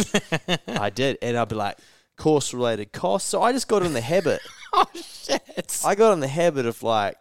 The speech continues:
Speaker 2: man, whack that shit into, it's like a drug addict. Instead of putting it in my veins, I might put that shit in my bank account and I will distribute that out to
Speaker 1: Yeah.
Speaker 2: the places that I like to go to.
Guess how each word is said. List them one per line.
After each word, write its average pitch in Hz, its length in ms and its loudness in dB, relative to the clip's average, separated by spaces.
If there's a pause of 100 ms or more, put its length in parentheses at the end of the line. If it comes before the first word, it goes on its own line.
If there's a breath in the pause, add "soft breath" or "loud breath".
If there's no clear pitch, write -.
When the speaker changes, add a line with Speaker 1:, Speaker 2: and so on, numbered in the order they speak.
(200)
Speaker 2:
man, 170 340 2 (460)
whack 185 300 -2
that 151 200 0
shit 156 380 0
into, 139 580 0
it's 180 100 -4
like 196 140 0
a 123 40 -2
drug 151 280 0
addict. 101 300 -4
Instead - 200 -6
of 135 80 -8
putting 156 240 -2
it 120 40 0
in 110 80 -6
my 104 120 -2
veins, 151 380 -2
I 127 60 -6
might 113 180 -4
put 175 140 -6
that 180 120 -4
shit 151 140 -4
in 123 80 -4
my 104 140 -2
bank 165 320 -2
account 147 320 -4
and 101 180 -10
I 160 240 0
will 117 200 -2
distribute 170 640 -4
that 135 140 2
out 113 340 -2
to 131 100 -6
Speaker 1:
Yeah. 104 160 -2
Speaker 2:
the 92 80 -8
places 151 420 -6
that 117 80 -2
I 117 60 2
like 120 240 0
to 110 80 -16
go 110 160 -2
to. 160 1080 -10